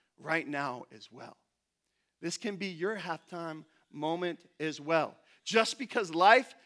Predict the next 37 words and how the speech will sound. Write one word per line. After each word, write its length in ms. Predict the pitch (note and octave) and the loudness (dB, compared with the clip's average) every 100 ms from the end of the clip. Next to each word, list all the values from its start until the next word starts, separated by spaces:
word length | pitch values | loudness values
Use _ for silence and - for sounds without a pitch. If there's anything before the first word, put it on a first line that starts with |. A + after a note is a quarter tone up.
| _ | _
to 160 | - F3+ | -2 0
this 260 | F#3 C#4+ - | 2 -2 2
half 340 | F#3+ F#3 G#3+ _ _ _ _ _ _ _ _ - | 4 4 0 _ _ _ _ _ _ _ _ -6
or 120 | E3+ | -2
this 240 | G#3+ C#4+ - - | 0 0 -4 -6
quarter 600 | C4 A#3+ A#3 A#3 D4 _ _ - | 4 6 6 4 0 _ _ -2
or 140 | G3 | 2
this 240 | A#3+ D4 - | 4 2 -2
three 280 | B3 C4+ A#3+ | -4 -6 -4
quarters 640 | A#3+ G#3+ G#3 A3 B3 - _ _ _ | 0 0 0 -4 -8 -18 _ _ _
has 560 | - A#3 A#3+ C4 B3 G#3 | -8 2 8 8 6 -4
not 500 | A3+ A3+ G#3+ - D3 | -2 0 0 -4 0
gone 400 | G#3 A#3 A#3+ A3 | 2 2 0 -2
your 220 | G3+ G3+ | -2 0
way 460 | F3+ F#3+ D#3+ F#3+ A#3 _ _ _ F3+ | 2 2 2 -4 -10 _ _ _ -2
and 160 | F#3 | 0
has 260 | E3 G3 F3 | 2 0 0
not 340 | G3+ A3+ - | 0 -2 -4
proved 320 | - A#3+ G#3+ | -14 -14 -14
to 80 | F#3+ | -14
you 280 | F3+ G#3 G#3+ | -12 -12 -6
that 200 | D#3 - | -6 -6
you 480 | C#3+ F#3+ B3 C4+ B3+ _ - | -12 -10 -8 -10 -12 _ -2
are 140 | E3 | -2
gonna 300 | D#3+ G#3 A#3 | 2 0 0
be 280 | F#3 G3 F3+ E3 - | -6 -8 -4 -4 4
able 360 | G#3+ B3 G3 E3+ | 4 4 -2 -6
to 140 | E3 | -8
live 520 | C#3 E3 A3 B3 A#3 - _ | -4 4 6 6 4 -20 _
for 80 | D3+ | -14
the 80 | C#3 | -12
call 340 | - G3+ A#3 | 0 6 6
of 80 | A3 | 4
holiness 320 | G#3+ G#3+ G#3 | -4 -6 -10
in 60 | A3 | -10
your 100 | F#3 | -8
life, 340 | C3+ A#2+ A#2+ | -6 -8 -12